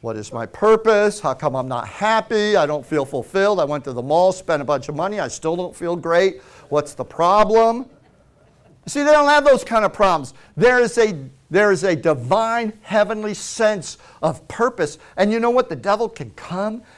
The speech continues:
attack them. They go through trials. They're still happy. He can't knock the happy out of them. Why? Because they're, the spring of living water, the manifestation of the Spirit is flowing. That's the secret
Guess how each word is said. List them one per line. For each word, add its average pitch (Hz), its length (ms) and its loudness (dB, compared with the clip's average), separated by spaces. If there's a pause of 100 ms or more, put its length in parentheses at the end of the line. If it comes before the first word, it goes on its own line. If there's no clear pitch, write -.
(140)
attack 180 520 -12
them. 214 140 -6
They 156 120 0
go 165 240 0
through 196 180 -4
trials. 220 320 -6
They're 240 80 -4
still 262 280 -2
happy. - 380 -8 (920)
He 262 160 -4
can't 254 340 -4
knock 226 260 0
the 226 80 0
happy 226 340 -4
out 254 200 0
of 190 100 -2
them. 120 140 -4 (800)
Why? 233 280 2
Because 220 500 0
they're, 196 280 2 (580)
the 196 100 0
spring 254 760 -2
of 175 200 0
living 208 280 2
water, 240 180 0
the 180 80 0
manifestation 220 1000 -2
of 220 80 -4
the 214 80 -6
Spirit 254 340 -4
is 190 140 -6
flowing. 233 380 -2 (260)
That's - 340 -4
the 220 140 -4
secret - 680 -4